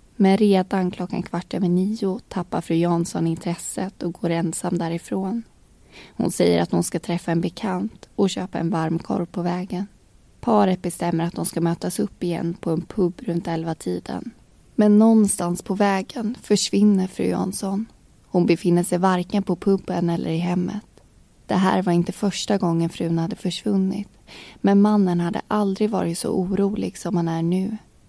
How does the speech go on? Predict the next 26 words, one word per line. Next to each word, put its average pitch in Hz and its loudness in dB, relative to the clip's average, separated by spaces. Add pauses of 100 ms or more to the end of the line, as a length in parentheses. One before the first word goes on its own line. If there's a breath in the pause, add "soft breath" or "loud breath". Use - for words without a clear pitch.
Han 190 -2
får 175 0
en 170 2
känsla 180 0
av 180 -4
att 170 -4
hon 175 0
blivit 175 -4
mördad 190 -2 (220)
och 175 0
dränkts - -6
i 175 0
en 175 0
sjö 190 -4
någonstans 185 -4
utanför 180 -6
Göteborg. 190 -6 (300)
Tyvärr 202 -2
har - -6
hans 170 0
oroskänsla 180 -2
en 185 0
viss 170 -6
koppling 185 -6
till - -12
verkligheten. 185 -8